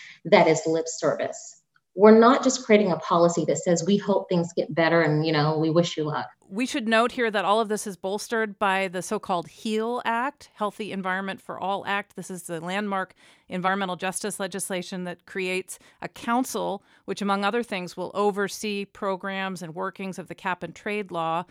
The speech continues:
Speaker 2: to make sure that it's being done in a way that improves air quality for communities who have been disproportionately impacted by air pollution from fossil fuels.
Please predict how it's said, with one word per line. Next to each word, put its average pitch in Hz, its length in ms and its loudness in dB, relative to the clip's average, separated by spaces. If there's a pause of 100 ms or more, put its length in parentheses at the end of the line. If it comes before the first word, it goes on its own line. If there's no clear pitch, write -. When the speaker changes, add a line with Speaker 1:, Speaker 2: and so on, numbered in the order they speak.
(100)
Speaker 2:
to 226 100 -4
make 220 220 0
sure 233 180 -2
that 208 120 -2
it's 190 140 -6
being 202 260 -6
done 196 200 -2
in 196 80 -4
a 180 80 -6
way 160 280 -8 (260)
that 190 180 4
improves 196 460 -2
air 190 180 -2
quality 170 400 -4
for 156 160 -14
communities 202 840 -4
who 190 120 -2
have 170 280 -2
been 165 320 -6 (300)
disproportionately 190 880 -6
impacted 165 560 -8
by 151 200 -10
air 151 160 -10
pollution 147 420 -12
from - 160 -16
fossil - 300 -16
fuels. - 480 -20